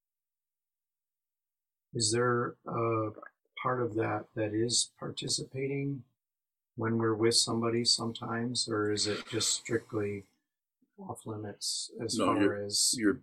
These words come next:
Speaker 2: you're partic-,
Speaker 1: receiving?
Speaker 2: you're, you're, the, the idea there is to, as much as you can, to just receive. And at some point, even that will, that's still path, ground path and fruition, suffering.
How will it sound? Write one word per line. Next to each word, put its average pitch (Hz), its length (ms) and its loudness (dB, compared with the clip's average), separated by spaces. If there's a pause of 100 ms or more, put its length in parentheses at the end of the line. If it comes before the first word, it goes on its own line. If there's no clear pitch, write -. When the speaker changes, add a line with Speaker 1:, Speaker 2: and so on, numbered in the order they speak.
Speaker 2:
you're - 120 -12
partic-, - 180 6
Speaker 1:
receiving? 104 580 10 (360)
Speaker 2:
you're, 127 260 -2 (760)
you're, 98 240 6 (600)
the, 101 420 2 (400)
the 110 100 4
idea 104 360 12
there 92 160 10
is 90 100 2
to, 90 260 4
as - 140 -4
much 95 180 6
as - 80 0
you - 60 -2
can, 90 280 2
to 90 180 4
just - 240 0
receive. 82 460 4 (340)
And 95 80 8
at 95 60 6
some 104 180 12
point, 98 320 4
even 92 260 6
that 87 240 4
will, 82 260 2 (120)
that's 107 220 6
still 139 240 10
path, - 500 2 (260)
ground - 300 10
path 107 200 8
and 104 120 2
fruition, 92 440 2 (280)
suffering. 117 520 6